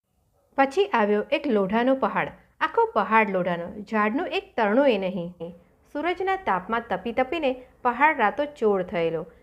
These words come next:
એ પહાડની અંદર લોહપુરી નામે નગરી, નગરીને દરવાજે રાક્ષસોની ચોકી અને મોટા મોટા ઘંટ બાંધેલા. આ બે ભાઈઓ પહોંચ્યા ત્યાં તો ઘંટ ટણણ ટણણ વગાડવા લાગ્યા. ઘડીવારમાં તો લોઢો રાક્ષસ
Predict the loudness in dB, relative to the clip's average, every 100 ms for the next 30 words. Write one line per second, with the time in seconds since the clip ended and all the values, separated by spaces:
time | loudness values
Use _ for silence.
0 | _ -8 -2 -2 2 0 0 -4 0 0
1 | 0 -4 -14 0 4 4 2 0 -2 -2
2 | -2 0 0 0 -2 -6 -8 -14 _ _
3 | _ -4 2 4 4 2 0 0 0 2
4 | 0 -4 -8 -4 -4 -4 0 -2 -2 -10
5 | -14 -20 _ _ -4 -2 -2 -2 0 0
6 | 0 0 -2 -2 -6 -2 -2 -2 -2 -4
7 | -4 -8 _ _ -4 -2 2 2 2 0
8 | 0 -2 -4 -6 -4 -4 -4 -10 _ -6
9 | -2 -2 -2 0 0 0 -6 -12 _ _
10 | _ 2 4 4 0 -4 -8 _ _ _
11 | -2 0 -2 -4 -8 -10 -6 2 4 4
12 | 2 0 -2 -6 -8 -16 _ _ _ _
13 | -6 -2 0 2 2 0 -2 0 0 -2
14 | -10 0 4 4 4 0 0 -6